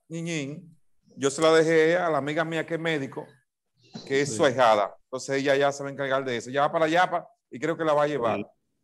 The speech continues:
Speaker 2: Ah, ok. Ah, perfecto,
Speaker 1: Sí.
Speaker 2: sí. Vamos a cerrar que Magdalena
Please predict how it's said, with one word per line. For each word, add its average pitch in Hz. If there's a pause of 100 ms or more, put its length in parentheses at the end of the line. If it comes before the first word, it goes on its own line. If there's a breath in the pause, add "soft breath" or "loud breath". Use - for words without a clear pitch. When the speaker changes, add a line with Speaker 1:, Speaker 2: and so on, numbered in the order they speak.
(340)
Speaker 2:
Ah, -
ok. 110 (560 loud breath)
Ah, -
perfecto, 123
Speaker 1:
Sí. -
Speaker 2:
sí. 117
Vamos 170
a 196
cerrar 180
que 190
Magdalena 160